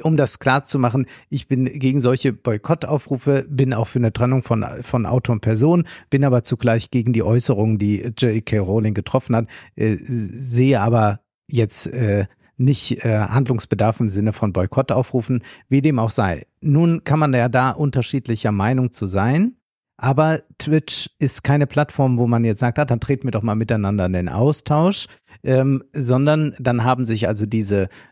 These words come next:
äh, Leute um Kuchen T V und Montana Black und die vor allem ihre sehr, sehr rei-, äh, sehr, sehr große Community,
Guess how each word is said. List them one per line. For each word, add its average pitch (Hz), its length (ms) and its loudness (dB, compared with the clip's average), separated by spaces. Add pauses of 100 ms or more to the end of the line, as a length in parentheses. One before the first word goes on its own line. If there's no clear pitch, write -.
(100)
äh, 104 220 2
Leute 120 600 0
um 107 180 0
Kuchen 160 320 0
T 143 100 0
V 127 200 0
und 110 60 2
Montana 101 480 2
Black 117 360 0
und 104 180 0
die 95 180 -6
vor - 180 -2
allem 113 200 2
ihre 101 220 2
sehr, 107 240 2
sehr 101 200 0
rei-, 98 240 0
äh, 131 140 0
sehr, 107 280 2
sehr 101 140 0
große 110 360 -2
Community, 147 800 0